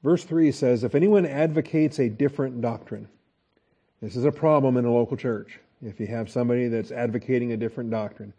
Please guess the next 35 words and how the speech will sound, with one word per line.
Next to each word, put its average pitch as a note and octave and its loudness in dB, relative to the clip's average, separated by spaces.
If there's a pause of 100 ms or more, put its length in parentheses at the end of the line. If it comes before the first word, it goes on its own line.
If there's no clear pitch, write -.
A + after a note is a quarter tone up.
(400)
"does A#2+ 2
not C3+ 4
agree D3 6
with C#3 4
sound C#3 -2
words, A#2 0 (440)
those C3 6
of C3+ 2
our C#3 6
Lord C3+ 6
Jesus B2+ 0
Christ, B2 -8 (300)
and B2 0
with B2 2
a C3 6
doctrine D3 2
conforming C#3 2
to C3+ -6
godliness. A#2+ -2 (600)
He D3+ 4
is D#3 2
conceited D3+ 2 (320)
and A#2 -2
understands C#3+ 0
nothing." A#2+ -2 (880)
And A#2+ -2
yet, B2 2
he'll A2 -4
be B2 6
the A#2+ 4
biggest A#2+ 0
know-it-all A#2+ 2
you'll A2+ 0
ever A2 0
meet. G#2+ -6